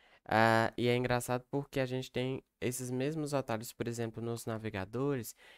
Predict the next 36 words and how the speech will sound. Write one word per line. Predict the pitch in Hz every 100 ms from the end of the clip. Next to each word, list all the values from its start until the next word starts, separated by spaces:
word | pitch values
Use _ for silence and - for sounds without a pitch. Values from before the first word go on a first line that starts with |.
| -
e | -
o | 107
Ctrl | 117 117 127 120
W | 113 110 - 113
no | 113
navegador | 110 107 110 113 117
fecha | 139 131 - 120
só | - - 139 -
a | - 127 117
aba | 117 120
atual, | - 120 101 85 101 _ - _
e | -
o | 98
Alt | 98 101
F | 110 -
quatro | - 98 -
fecha | - 104 - 110
o | 120
navegador. | 151 143 139 131 127 - - - _
Então, | 101
esses | 107 110
dois | 98 107 107
atalhos | 98 101
são | 110 117
parecidos, | 123 123 127 - 127 135 139 - - - _ -
ah, | 113 110
mas | 110 110 107 110
tem | - 107 110
essa | 107 117
diferença | 107 - - 110 104 123 127
que | 135
algumas | 143 156 156 131
bancas | 131 127 127
até | -
ignoram, | 127 147 135 101 104
falam, | - 101 98 101